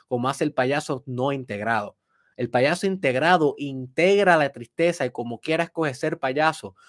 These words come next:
porque le da significado a su vida. Nota cómo hay un grado de profundidad mayor en ese arquetipo del payaso más integrado que el arquetipo del payaso más inmaduro. You see.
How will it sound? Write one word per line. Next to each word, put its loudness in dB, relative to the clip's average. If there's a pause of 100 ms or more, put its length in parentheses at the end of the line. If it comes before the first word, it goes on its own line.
(220)
porque -4
le -6
da -4
significado 0
a -2
su -10
vida. -8
Nota 0
cómo 0
hay 2 (260)
un -8
grado 4
de 0
profundidad -2
mayor -2
en -6
ese -6
arquetipo -6
del -4
payaso -4
más -8
integrado -2
que -10
el -8
arquetipo -10
del -6
payaso -6
más -12
inmaduro. -2 (1300)
You -12
see. -12